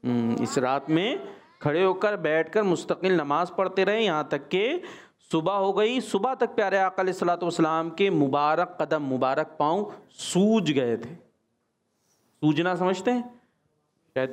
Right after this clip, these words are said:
کچھ کو ہوا ہوگا، بہت زیادہ، ہم تو کھیل کود میں ہی ہوتا ہے، بہت کھیلے، بہت اچھلے، تو پاؤں تھوڑے سے موٹے موٹے سے ہو گئے، سوج گئے، پھر اس میں تکلیف بھی ہوتی ہے۔ اور نبی پاک علیہ الصلوۃ والسلام رات بھر کیا کرتے رہے؟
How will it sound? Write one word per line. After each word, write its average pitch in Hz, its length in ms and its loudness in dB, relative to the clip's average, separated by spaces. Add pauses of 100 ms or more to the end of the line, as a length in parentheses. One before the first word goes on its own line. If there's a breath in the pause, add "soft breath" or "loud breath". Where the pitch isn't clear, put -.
(120)
کچھ 143 240 -4
کو - 80 0
ہوا 135 280 2
ہوگا، 139 300 2
بہت 135 280 0
زیادہ، 135 280 2
ہم 135 240 0
تو 131 260 -4 (100)
کھیل 143 240 0
کود 147 180 2
میں 143 140 2
ہی 135 40 0
ہوتا 123 220 0
ہے، 156 40 -2
بہت 139 320 0
کھیلے، 135 340 2
بہت 135 320 2
اچھلے، 143 380 0 (340 loud breath)
تو 143 80 -2
پاؤں 139 300 0
تھوڑے 135 280 2
سے 165 200 4 (560 loud breath)
موٹے 135 240 2
موٹے 147 300 2
سے 147 140 0
ہو 131 200 2
گئے، 127 160 2 (100)
سوج 151 380 2
گئے، 131 280 2
پھر 131 140 0
اس 127 140 -4
میں 143 100 0
تکلیف 147 360 0
بھی 143 180 2
ہوتی 131 340 2
ہے۔ 127 60 2
اور - 400 -6
نبی 143 260 2
پاک 175 260 0
علیہ 165 120 0
الصلوۃ 165 260 0
والسلام 165 400 0
رات 151 280 0
بھر 160 140 -2
کیا 160 160 0
کرتے 160 300 0
رہے؟ 180 200 2